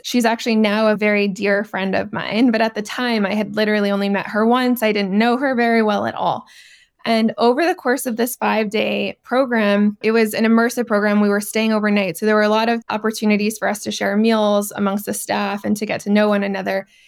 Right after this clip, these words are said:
And over the five days, on three different occasions, I would be sharing a story just about my life or sharing about something. And she would just stop me in the middle of my story. And she would say, "I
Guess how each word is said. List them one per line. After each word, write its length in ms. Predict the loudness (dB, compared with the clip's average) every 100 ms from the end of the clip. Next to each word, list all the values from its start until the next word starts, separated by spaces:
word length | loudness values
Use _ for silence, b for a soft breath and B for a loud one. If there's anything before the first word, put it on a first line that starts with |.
| b b 0
And 80 |
over 200 | 2 2
the 100 | -2
five 300 | -2 -2 -2
days, 360 | 0 2 2 0 -2
on 200 | -2 -2
three 300 | -2 0 0
different 300 | 0 0 -2
occasions, 640 | 0 -2 0 -2 0 -2
I 180 | 0 2
would 140 | 2
be 100 | -2
sharing 500 | -4 -2 0 0 0
a 60 | -2
story 720 | -4 -2 0 0 0 0 -2 _ _
just 180 | -8 -2
about 220 | -2 0
my 100 | -2
life 420 | 0 0 0 -2 -2
or 240 | 0 0
sharing 260 | -2 -2 0
about 140 | 0
something. 260 | 0 -2 0
And 140 | -2
she 100 | 0
would 120 | -2
just 340 | -2 -6 -10 -6
stop 340 | -2 0 -2
me 240 | -6 -10 -4
in 100 | 0
the 80 | 2
middle 300 | 4 4 4
of 40 |
my 260 | 2 0 -4
story. 420 | -4 -2 0 0
And 120 | -4
she 220 | -2 0
would 240 | 2 0 -2
say, 420 | -2 -2 -2 -6 b b b b b
"I 220 | -2 -2